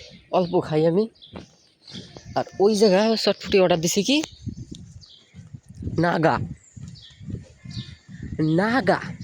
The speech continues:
মানে আমার পিছনে নাগা ছুটাই দিছি। ভাই আমি, আমার কষ্টে আমি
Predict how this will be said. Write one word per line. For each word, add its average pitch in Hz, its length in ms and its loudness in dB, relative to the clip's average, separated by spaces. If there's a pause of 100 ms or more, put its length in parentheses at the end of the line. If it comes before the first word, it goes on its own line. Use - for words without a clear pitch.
(1200)
মানে 180 220 2 (380)
আমার 208 220 0
পিছনে 196 260 6 (100)
নাগা 165 220 2
ছুটাই 156 240 2
দিছি। - 180 -2 (1080)
ভাই 143 140 -2 (140)
আমি, - 140 2 (1900)
আমার 196 440 0 (960)
কষ্টে - 420 2 (680)
আমি 185 180 2